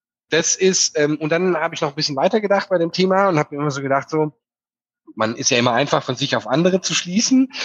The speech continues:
äh, wenn man halt eben selbstständig war. Also wie ich ja gerade schon sagte,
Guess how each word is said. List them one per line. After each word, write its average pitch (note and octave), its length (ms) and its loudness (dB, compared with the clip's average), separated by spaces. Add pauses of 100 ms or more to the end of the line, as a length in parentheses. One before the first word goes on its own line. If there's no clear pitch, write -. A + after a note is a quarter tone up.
(300)
äh, D#3+ 140 -4
wenn C3+ 160 2
man C#3 120 2
halt C3+ 140 0
eben C3+ 160 0
selbstständig B2+ 500 0
war. D3+ 240 0
Also C3 320 -2
wie C#3+ 60 -8
ich A#2+ 60 -6
ja C3+ 80 -2
gerade C3 180 0
schon B2+ 140 -12
sagte, F#3 420 2